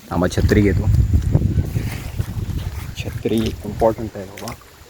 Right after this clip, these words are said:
ते इम्पॉर्टंट आहे. आपण चप्पल तिकडे आहे, चप्पल घ्यायला जाऊ नंतर.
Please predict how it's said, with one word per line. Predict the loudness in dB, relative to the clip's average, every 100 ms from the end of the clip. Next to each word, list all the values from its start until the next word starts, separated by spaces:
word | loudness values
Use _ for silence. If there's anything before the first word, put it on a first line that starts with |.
| -20 -14
ते | -12
इम्पॉर्टंट | -10 -10 -10 -10
आहे. | -12
आपण | -12
चप्पल | -6 -6 -2 -4
तिकडे | -2 -2 2 4
आहे, | 2 -4 -8 -6 -6 -10 -20 -20 -20 -20 -20 -20 -20 -8 -4
चप्पल | 0 4 4
घ्यायला | 4 4
जाऊ | 4 6
नंतर. | 4 2 -2